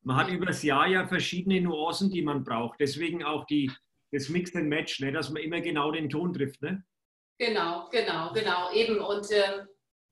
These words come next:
Speaker 2: ja, vielleicht hören wir doch einfach mal die liebe Brit und die Xenia. Vielleicht fangen wir mal mit der Brit an.
Speaker 1: Mach dein
Speaker 2: Und
Speaker 1: Bildschirm vielleicht kurz aus, dann können wir die, die
Speaker 2: Ja.
Speaker 1: Damen gut sehen, ja. Genau.
Speaker 2: Ja, warte mal, stoppen. Okay.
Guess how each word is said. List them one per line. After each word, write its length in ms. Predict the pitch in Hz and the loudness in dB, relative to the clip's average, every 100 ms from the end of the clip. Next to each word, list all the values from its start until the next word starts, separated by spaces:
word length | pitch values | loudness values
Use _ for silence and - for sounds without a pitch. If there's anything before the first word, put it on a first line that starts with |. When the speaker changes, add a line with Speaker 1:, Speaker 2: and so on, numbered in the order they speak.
| _ _ - - | _ _ -20 0
Speaker 2:
ja, 200 | 190 254 339 | 6 8 8
vielleicht 320 | 269 247 - - - - - _ | 6 6 4 -4 -14 -18 -20 _
hören 200 | 254 339 | 6 8
wir 120 | 453 | 10
doch 180 | 427 - - 277 | 10 8 8 8
einfach 380 | 440 427 370 320 | 8 8 8 10
mal 340 | 294 294 294 | 10 10 8
die 80 | 302 | 2
liebe 580 | 269 247 285 294 294 - | -2 0 0 2 0 -4
Brit 320 | - 311 440 392 | 2 4 4 4
und 100 | 330 | 4
die 140 | 294 - | 4 0
Xenia. 840 | - 262 302 339 339 320 339 370 - _ | -2 0 2 4 6 6 6 2 -4 _
Vielleicht 280 | - 247 269 | 0 2 2
fangen 220 | - 262 294 | 2 2 4
wir 60 | |
mal 160 | 277 269 | 2 2
mit 120 | - | 0
der 100 | 254 - | -2 -2
Brit 240 | - 330 - 262 | 0 0 4 6
an. 160 | 294 330 339 - | 8 8 4 -2
Speaker 1:
Mach 220 | 320 - | -4 -2
dein 120 | 175 254 | 2 6
Speaker 2:
Und 80 | 269 196 | 8 6
Speaker 1:
Bildschirm 240 | - 202 180 | 4 -2 -2
vielleicht 380 | 185 175 175 - | 2 2 2 -2
kurz 220 | 180 - | -8 -6
aus, 260 | 131 160 165 | -6 -6 -6
dann 100 | 135 | -4
können 160 | 143 147 | -2 0
wir 100 | 135 | 2
die, 340 | 135 131 - | 2 0 -2
die 80 | 135 | 0
Speaker 2:
Ja. 80 | - 120 | 2 2
Speaker 1:
Damen 140 | 139 - | -2 -6
gut 160 | 139 131 | -8 -6
sehen, 280 | 117 120 | -6 -4
ja. 200 | 110 120 131 _ _ | -4 -8 -14 _ _
Genau. 220 | 117 113 | -6 -4
Speaker 2:
Ja, 200 | 107 120 - | -4 -6 -10
warte 200 | - - | -16 -16
mal, 100 | 262 | -14
stoppen. 420 | - 226 220 311 403 - _ _ - | -10 -6 -6 -6 -8 -8 _ _ -14
Okay. 720 | 202 - - 214 - 453 | -14 -12 -4 -2 -2 -4